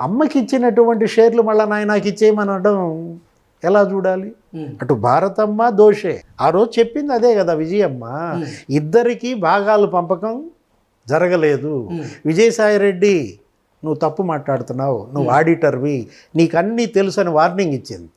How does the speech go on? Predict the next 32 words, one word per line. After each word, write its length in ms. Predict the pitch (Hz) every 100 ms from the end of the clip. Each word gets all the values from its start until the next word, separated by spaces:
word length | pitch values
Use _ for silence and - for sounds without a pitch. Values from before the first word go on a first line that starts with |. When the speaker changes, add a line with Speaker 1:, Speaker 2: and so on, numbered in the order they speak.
| _
Speaker 2:
ఉమ్. 220 | 170 143 - _
Speaker 1:
"సుబ్బారెడ్డి, 800 | 175 180 226 220 220 208 262 339 - _ _ -
నువ్వు 140 | 175
బంధువువి, 880 | 143 127 190 196 208 220 226 262 320 - _
నువ్వు 160 | 160 160
ఎంఓయు 400 | 175 214 233 226
మీద 160 | 214 214
సంతకం 460 | 180 185 185 214
పెట్టావు, 420 | 196 180 190 214
Speaker 2:
ఉమ్. 360 | 285 - - 170
Speaker 1:
ఇది 140 | 202 214
నీకు 260 | 220 180
తగదు" 760 | 147 170 175 196 185 208 123 - -
అని 140 | 175
ఏలు 300 | 170 214 214
చూపించి 320 | 220 196 208 190
హెచ్చరించింది. 720 | 160 - 214 175 - 117 90 _ _ _ _ _ _ 135
ఎవరిని? 400 | 170 180 190 180
సుబ్బారెడ్డిని, 840 | 160 143 180 190 180 202 233 330 - _ _
విజయసాయి 500 | 170 202 190 160 147
రెడ్డిని. 360 | 123 113 113 101 165
Speaker 2:
ఉమ్. 200 | 160 143 -
Speaker 1:
ఇద్దరు 260 | 170 175 190
దడుచుకున్నారు. 680 | 143 165 175 - 196 117 - _ _ _ _ - -
అసలు 160 | 180
విజయసాయి 500 | 202 214 247 226 233
రెడ్డి 240 | 226 226 220
అయితే 220 | 220 226
జగన్కు 400 | 190 208 220 202
నమస్కారం 540 | 202 202 202 220 208
పెట్టేసి 340 | 190 180 202 190
వెళ్ళిపోయాడు, 640 | 190 185 202 196 190 208